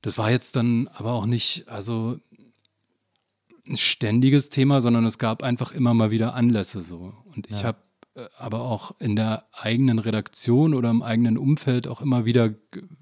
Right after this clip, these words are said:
Speaker 1: sozusagen frische Motivation bekommen durch eben, ja, Stereotype und Vorurteile, die es gegenüber den Ostdeutschen gab und eigentlich ja auch noch bis heute gibt, so irgendwie.
Speaker 2: Ja.
Speaker 1: Und gleichzeitig bin ich dann aber auch immer weiter reingegangen in das, was eben,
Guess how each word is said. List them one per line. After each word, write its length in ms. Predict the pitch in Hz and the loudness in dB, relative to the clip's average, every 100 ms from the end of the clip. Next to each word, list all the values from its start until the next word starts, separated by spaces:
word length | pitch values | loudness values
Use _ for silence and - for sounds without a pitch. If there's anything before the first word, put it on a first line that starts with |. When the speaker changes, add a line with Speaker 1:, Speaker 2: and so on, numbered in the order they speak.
| 135 | -16
Speaker 1:
sozusagen 600 | 131 110 110 127 110 113 110 | -10 -8 -4 0 2 2 2
frische 320 | - 127 139 | 0 2 4
Motivation 760 | 120 117 110 107 - 123 139 | 2 2 0 0 2 4 4
bekommen 420 | 117 - 113 110 | 4 2 4 4
durch 360 | 110 110 110 - | 4 0 0 -6
eben, 440 | - 107 107 104 104 _ _ - _ _ _ _ _ _ | -4 0 2 2 0 _ _ -20 _ _ _ _ _ _
ja, 80 | 95 | -8
Stereotype 680 | - 117 107 104 - 120 117 | -4 -2 0 0 0 0 2
und 140 | 104 | 0
Vorurteile, 520 | - 113 104 110 101 | 2 2 2 0 -2
die 80 | 95 | -2
es 100 | 101 | -4
gegenüber 300 | 110 104 101 | -2 0 0
den 140 | 107 | -2
Ostdeutschen 480 | 117 107 117 104 107 | -2 -4 -2 -2 -2
gab 200 | 101 107 | 0 0
und 180 | 131 104 | -2 -6
eigentlich 260 | 113 98 87 | -8 -10 -6
ja 100 | 107 | -6
auch 80 | |
noch 140 | 101 98 | -4 -6
bis 200 | 107 - | -6 -6
heute 220 | 95 101 | -6 -4
gibt, 300 | 107 - - | -6 -6 -10
so 240 | - 90 | -8 -8
irgendwie. 320 | 95 92 101 101 | -8 -4 0 0
Speaker 2:
Ja. 100 | 107 - - - - - - _ _ _ | -4 -18 -20 -20 -20 -20 -20 _ _ _
Speaker 1:
Und 540 | - 107 107 107 107 - | -2 2 4 4 4 0
gleichzeitig 880 | 110 101 127 - - 131 123 123 - | 0 2 0 -2 0 2 2 -2 0
bin 160 | 127 | 2
ich 160 | 123 - | 2 2
dann 180 | 123 123 | -2 -2
aber 260 | 120 117 | -4 -6
auch 260 | 120 - - | -8 -10 -6
immer 300 | 123 117 120 | 0 2 2
weiter 400 | 110 110 120 117 | 0 0 0 -2
reingegangen 560 | 107 113 110 113 110 120 | 0 0 0 0 2 0
in 380 | - 110 110 101 | 2 2 2 0
das, 320 | 113 - - | -4 -4 -6
was 240 | 110 - | -6 -8
eben, 680 | - 117 107 107 110 113 | -8 -4 0 2 2 -2